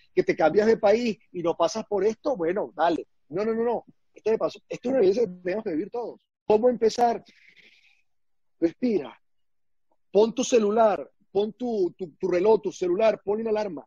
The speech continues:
cada hora y media que suene y que esa cada hora y media, donde esté. ¿Qué tiempo tomé? Tres segundos. Eso es todo lo que tienes que hacer.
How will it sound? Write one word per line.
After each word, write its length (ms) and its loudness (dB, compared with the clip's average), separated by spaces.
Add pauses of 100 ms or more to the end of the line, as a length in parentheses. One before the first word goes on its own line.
(100)
cada 220 0
hora 140 2
y 40 -6
media 340 -2 (160)
que 140 -4
suene 560 0
y 100 -8
que 120 0
esa 120 0
cada 120 -2
hora 120 -2
y 40 -6
media, 220 2
donde 220 -2
esté. 360 0 (1500)
¿Qué 140 0
tiempo 320 -2
tomé? 420 -2 (140)
Tres 220 2
segundos. 640 0 (600)
Eso 120 -12
es 40 -10
todo 100 2
lo 60 2
que 60 -4
tienes 180 -6
que 80 -6
hacer. 340 -6